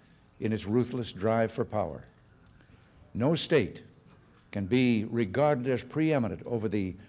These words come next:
rights of individuals. Individual rights are supreme. In this civilization we've labored so faithfully to resurrect, preserve, and enhance,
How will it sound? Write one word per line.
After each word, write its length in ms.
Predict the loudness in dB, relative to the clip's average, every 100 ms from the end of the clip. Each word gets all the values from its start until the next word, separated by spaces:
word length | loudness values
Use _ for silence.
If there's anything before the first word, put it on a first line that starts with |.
| -12
rights 440 | -4 2 2 0 -2
of 120 | 2
individuals. 840 | 2 2 2 0 -2 -14 -18 -20 -20 _ -20 -20 _ -2
Individual 720 | 0 4 6 6 4 2 0
rights 500 | 2 0 -2 -10 -14 -20 _
are 120 | -6 -4
supreme. 560 | -6 -6 -6 -6 -8 -16 -20 -20 -20 -20 -20 -20 -20 -20 _ -20 -20 -20 -6 2
In 160 | 4
this 180 | 4 2
civilization 800 | 2 2 2 4 2 2 0 -2
we've 420 | 0 0 -2 -8
labored 420 | -2 0 2 0
so 240 | 0 0 0
faithfully 640 | 0 0 0 -4 -10 -12 -10
to 280 | -8 -8 -10 -18 -20 -20 -20 -8
resurrect, 760 | 0 0 2 2 2 2 -8
preserve, 520 | -8 -6 0 2 2
and 80 | 0
enhance, 760 | -2 -2 -4 -4 -6 -8 -10